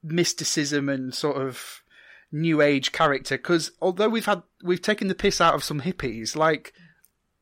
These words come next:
I don't think we really, like, it's quite handled quite tastefully when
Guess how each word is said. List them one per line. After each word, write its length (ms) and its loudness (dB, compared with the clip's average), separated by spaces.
I 60 -8
don't 280 2
think 240 0
we 140 4
really, 800 -2
like, 160 4
it's 100 -4
quite 300 -2
handled 420 0
quite 300 2
tastefully 760 -2
when 340 -2